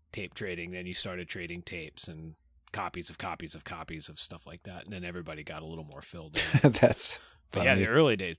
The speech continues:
Speaker 1: the early days were
Speaker 2: <laughs>
Speaker 1: nuts, dude. It was like tracking, it was kind of the same thing as tracking down Discworld. Like, we, we knew it was a thing, but we didn't know how to get it. There was no, like, you just had to luck into it. And T V was the same way. It's how I found Blade Runner. I've, I've told that story here.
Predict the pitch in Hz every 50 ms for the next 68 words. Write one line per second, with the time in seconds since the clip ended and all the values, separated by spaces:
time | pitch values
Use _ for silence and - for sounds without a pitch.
0 | _ _ _ 101 104 104 104 120 151 170 139 113 104 101 95 85 - - - -
1 | - - 87 107 147 160 110 - - - - - - 170 - - 113 120 - -
2 | 120 151 170 160 190 185 160 - 190 185 - 190 180 180 180 175 160 - 190 190
3 | 185 180 170 185 185 175 151 175 170 160 151 - 160 151 135 - 143 143 135 135
4 | 180 185 - - 90 82 - - - _ 131 110 104 - - 120 120 113 - -
5 | 113 117 120 131 147 160 170 147 139 131 117 117 - - 139 156 165 143 110 104
6 | 107 110 107 120 117 117 120 120 110 - 120 113 98 87 87 - - - 101 107
7 | 120 - - - _ _ _ _ _ 110 98 101 101 - - 113 110 107 104 101
8 | 98 92 95 104 98 92 - 113 104 107 104 - - 120 117 104 92 87 90 92
9 | 98 101 - - 101 98 110 131 117 110 95 78 82 - - 101 95 - 113 110
10 | 95 101 110 120 117 104 92 90 - - 98 101 113 113 - - - - - -
11 | - - _ _ - 127 107 104 113 - 131 127 127 113 127 180 160 135 104 82
12 | 69 - - _ _ _ 87 92 95 87 117 - - 110 98 - - 117 107 95
13 | 104 117 - - - 95 90 92 85 87 85 87 92 92